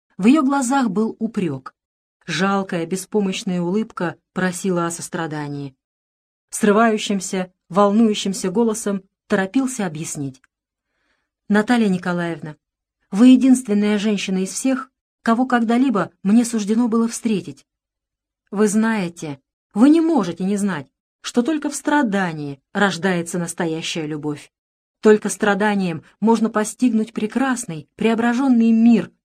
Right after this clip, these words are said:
а страданию», закончил глухим, едва слышным шепотом. «Нужна любовь. По-русски любить — это жалеть».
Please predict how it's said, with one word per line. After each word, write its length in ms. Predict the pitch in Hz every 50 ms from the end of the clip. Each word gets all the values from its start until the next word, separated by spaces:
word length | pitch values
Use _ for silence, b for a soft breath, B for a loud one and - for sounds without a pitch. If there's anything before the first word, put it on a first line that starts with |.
| _ _ _ _ _ _ _ _ -
а 120 | 185 190
страданию», 880 | 190 - - 196 185 180 175 170 202 214 202 196 190 175 160 151 143 _ _ _ _ _ _ _ _ _ _ _ _ _ _ _ _ _ _ _ _ _ -
закончил 500 | 165 214 233 - 330 320 302 - 262 247
глухим, 560 | 180 147 151 151 - - 233 247 240 233 233 _ _ -
едва 280 | 190 208 175 170 170
слышным 420 | 170 - 170 165 165 - - 160 147
шепотом. 520 | - - 160 - 151 143 - 143 143 135 _ _ _ _ _ _ _ _ _ _ _ _ _ _
«Нужна 500 | - 175 180 185 147 175 180 190 202 202
любовь. 580 | 202 185 196 175 160 180 196 190 180 - - _ _ _ _ _ _ _ _ _ _ _ _ _ _ _
По-русски 460 | - 226 233 262 302 302 - - -
любить — 440 | 185 180 196 190 185 262 262 262 - _ _ -
это 220 | 202 202 - -
жалеть». 580 | 208 175 196 202 208 208 208 190 160 - -